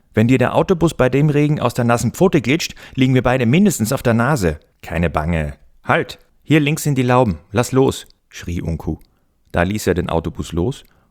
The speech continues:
und Unku atmete auf. Ede schwenkte in einen Feldweg ein. Steine, Scherben, Draht, Asche und Schutthaufen lagen herum und er musste sehr vorsichtig fahren. „Laubenkolonie zur fidelen Armut“ stand auf einem Schild.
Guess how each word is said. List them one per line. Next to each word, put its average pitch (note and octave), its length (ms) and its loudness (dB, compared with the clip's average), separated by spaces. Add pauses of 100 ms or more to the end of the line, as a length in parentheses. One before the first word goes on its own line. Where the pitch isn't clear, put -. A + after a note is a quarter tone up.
(120)
und G2 180 -4
Unku G2 320 -2
atmete D#2 460 -4
auf. - 260 -14 (640)
Ede A#2 280 2
schwenkte G2 420 -4
in F2 80 0
einen E2 220 -2
Feldweg D#2+ 560 -6
ein. D#2 220 -10 (500)
Steine, E2+ 640 -2
Scherben, E2 540 -4 (260)
Draht, E2 500 -6 (200)
Asche - 340 -4
und F#2+ 160 -4
Schutthaufen - 720 -4 (220)
lagen D#2+ 280 0
herum E2+ 360 0 (380)
und G2+ 160 -4
er F#2+ 80 -2
musste F2+ 260 -2
sehr E2 220 0
vorsichtig E2+ 500 -4
fahren. - 280 -10 (640)
„Laubenkolonie F2+ 920 0
zur D#2+ 200 -6
fidelen E2+ 640 -6
Armut“ D#2 640 -6
stand D2 340 -8
auf - 100 -10
einem D#2+ 220 -6
Schild. - 440 -10